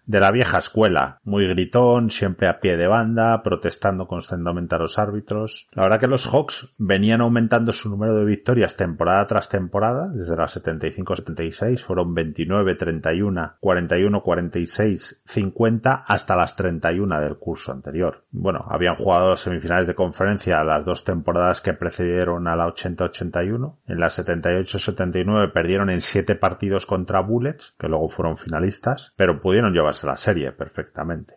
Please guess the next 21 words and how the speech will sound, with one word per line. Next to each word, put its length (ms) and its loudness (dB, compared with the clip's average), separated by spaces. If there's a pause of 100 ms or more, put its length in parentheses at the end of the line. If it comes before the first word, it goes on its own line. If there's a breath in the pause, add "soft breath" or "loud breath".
La 100 0
verdad 180 4
que 60 0
uno 160 2
de 80 4
los 160 2
mejores 460 2
equipos 400 0
de 100 4
la 120 4
liga 340 4
a 60 4
finales 520 -2
de 160 2
los 260 -2
cincuenta 800 2
e 60 -2
inicios 340 -2
de 80 0
los 160 0
sesenta, 600 -4